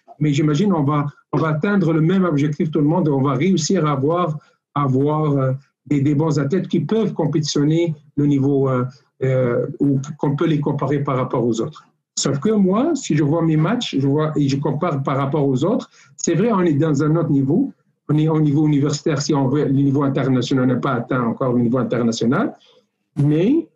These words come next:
mais, euh, souvent, c'est, c'est les recommand-, pas des recommandations, mais souvent des observations du monde externe. Mes collègues en Europe,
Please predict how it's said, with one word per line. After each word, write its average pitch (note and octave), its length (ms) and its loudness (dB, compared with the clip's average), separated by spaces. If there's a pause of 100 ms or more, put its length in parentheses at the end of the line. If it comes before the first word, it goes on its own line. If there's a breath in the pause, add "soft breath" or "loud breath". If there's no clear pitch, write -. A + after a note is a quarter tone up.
(480)
mais, G#3 420 2
euh, D3 640 0 (800)
souvent, F#3+ 500 0
c'est, D#3 280 0
c'est E3 140 -6
les D#3 100 0
recommand-, D#3 480 -2
pas G#3 100 -2
des E3+ 120 0
recommandations, D3 680 0
mais D#3+ 80 0
souvent D3+ 320 0 (880)
des E3 180 2
observations D3+ 640 0
du D3 180 2
monde D3+ 240 2
externe. E3 400 -2
Mes D3 120 2
collègues C#3+ 460 0 (440 loud breath)
en D3 80 0
Europe, C#3+ 320 0